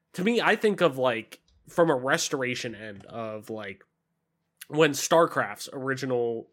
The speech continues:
uh, source code was kind of, l-, I think it was lost at one point, but somebody had found,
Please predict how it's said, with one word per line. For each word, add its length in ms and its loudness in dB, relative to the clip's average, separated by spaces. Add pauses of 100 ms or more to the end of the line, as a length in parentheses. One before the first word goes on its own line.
uh, 200 -6
source 320 -6
code 360 -10
was 160 -6
kind 180 -2
of, 220 -10
l-, 240 -14
I 80 -6
think 160 -2
it 40 -6
was 120 -8
lost 460 -6
at 60 -10
one 180 -12
point, 300 -14 (300)
but 300 0 (480)
somebody 640 0
had 220 -4
found, 720 2